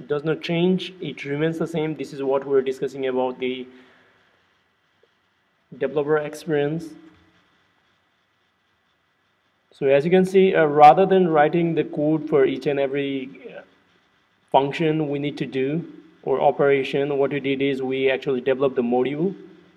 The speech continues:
uh, that can take care of all the file I O operation in this particular application. So it has got three commands: initialize, uh, log, which is going to log the data,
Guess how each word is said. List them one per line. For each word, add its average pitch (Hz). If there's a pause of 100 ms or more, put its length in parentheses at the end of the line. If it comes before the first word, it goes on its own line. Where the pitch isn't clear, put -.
(360)
uh, 135
that 127
can 131
take 135
care 135
of 127
all 131
the 131 (920)
file 135
I 143
O 143
operation 139
in 135
this 131
particular 127
application. 139
So 131
it 131
has 131
got 127
three 156
commands: 139
initialize, 135 (720)
uh, 131
log, 131
which 135
is 139
going 131
to 131
log 127
the 123
data, 143